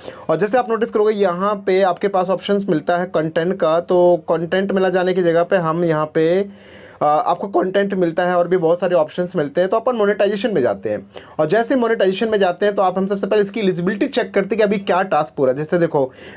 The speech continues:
व्यू एलिजिबिलिटी पे जाते हैं और यहाँ पे क्लिक करते हैं और यहाँ पे Insta-, in stream on demand देखोगे आप, यहाँ पे कुछ परसेंट आपके फॉलोअर्स बचे हैं, कुछ परसेंट अभी व्यूज़ का पूरा टास्क बचा हुआ है, वीडियोज़ का टास्क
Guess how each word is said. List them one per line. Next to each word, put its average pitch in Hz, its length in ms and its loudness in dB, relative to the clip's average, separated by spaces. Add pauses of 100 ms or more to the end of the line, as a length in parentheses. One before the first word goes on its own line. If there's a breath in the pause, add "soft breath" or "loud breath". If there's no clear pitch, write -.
व्यू 185 120 4
एलिजिबिलिटी 214 420 0
पे 214 100 -2
जाते 190 280 0
हैं 202 60 4
और 196 60 2
यहाँ 185 220 2
पे 196 140 -2
क्लिक 202 320 -2
करते 185 240 0
हैं - 20 4
और 190 60 4
यहाँ 180 220 2
पे 190 120 2 (140)
Insta-, 170 360 -4
in 185 100 2
stream 202 280 -2
on 190 180 2
demand 175 280 0
देखोगे 180 360 2
आप, 165 180 0
यहाँ 156 240 0
पे 202 160 0 (380 loud breath)
कुछ 233 140 0
परसेंट 208 400 0
आपके 196 200 0
फॉलोअर्स 185 400 2
बचे 180 280 2
हैं, 180 220 2
कुछ 202 140 0
परसेंट 202 300 0
अभी 190 140 2
व्यूज़ 175 380 2
का 196 100 2
पूरा 180 220 0 (120)
टास्क 165 280 -2
बचा 165 200 0
हुआ 160 260 2
है, 175 140 0 (300 loud breath)
वीडियोज़ 185 320 2
का 269 80 2
टास्क 170 300 -2